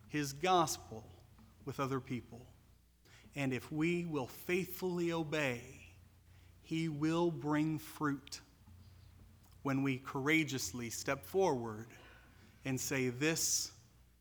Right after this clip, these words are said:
is who Jesus is to me." Pray with me.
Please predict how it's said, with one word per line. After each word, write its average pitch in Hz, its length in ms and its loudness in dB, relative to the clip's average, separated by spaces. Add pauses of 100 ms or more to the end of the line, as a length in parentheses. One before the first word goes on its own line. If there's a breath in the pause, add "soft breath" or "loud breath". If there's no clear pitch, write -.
is 135 140 -2
who 147 140 -2
Jesus 143 580 -2
is 113 600 -6 (680)
to - 100 -6
me." 117 500 -4 (1400)
Pray 151 180 6
with 117 240 -2
me. 120 260 -12